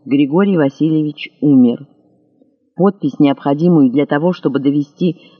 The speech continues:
до конца картину, являющуюся памятником Александрову и Орловой, дважды вдова всё же поставила. Любочке, впрочем,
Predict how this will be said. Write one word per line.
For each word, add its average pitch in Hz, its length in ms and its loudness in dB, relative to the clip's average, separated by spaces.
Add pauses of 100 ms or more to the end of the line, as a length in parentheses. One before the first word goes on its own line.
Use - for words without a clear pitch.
до 156 120 -4
конца 143 460 -4
картину, 151 680 -6 (340)
являющуюся 147 920 0
памятником 139 800 -2
Александрову 135 760 -2
и 139 160 0
Орловой, 127 680 -2 (460)
дважды 160 580 -4
вдова 139 500 -4 (260)
всё 143 240 0
же 135 100 0
поставила. 120 760 -6 (2250)
Любочке, 180 560 0
впрочем, 135 640 -4